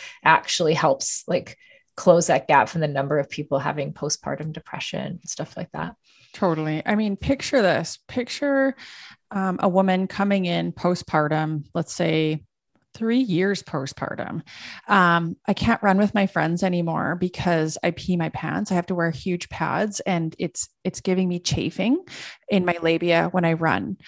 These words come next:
Speaker 2: Or, um, I can't pick up my baby um, I had this, a la-, a lady a couple weeks ago. "I can't pick up my baby. Every time I pick him up, I poop my pants. So I don't leave the house because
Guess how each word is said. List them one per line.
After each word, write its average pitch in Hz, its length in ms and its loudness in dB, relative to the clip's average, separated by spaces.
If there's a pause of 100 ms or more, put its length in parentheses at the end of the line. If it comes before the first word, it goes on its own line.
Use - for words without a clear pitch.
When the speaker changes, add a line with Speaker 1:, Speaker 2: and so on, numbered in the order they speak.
(480)
Speaker 2:
Or, 180 480 8
um, 180 280 4
I 214 80 2
can't - 280 0
pick 240 220 -2
up 247 100 0
my 226 140 2
baby 185 680 0 (240)
um, 175 400 4
I 202 60 2
had 190 180 2
this, 175 220 0
a 185 100 4
la-, 170 160 2
a 185 80 2
lady 170 300 2
a 170 40 -2
couple 165 460 -4
weeks 175 260 -6
ago. 220 140 2
"I 208 100 2
can't - 220 0
pick 247 120 2
up 247 100 2
my 262 100 4
baby. 190 240 2
Every 208 140 2
time 233 120 0
I 226 80 2
pick - 460 -4
him 190 240 -2
up, 170 160 0
I 175 100 0
poop - 280 -2
my 175 100 0
pants. - 580 -8
So 185 240 4
I 185 280 6
don't 208 260 0
leave 185 220 -2
the 185 80 4
house 180 420 0
because 175 480 0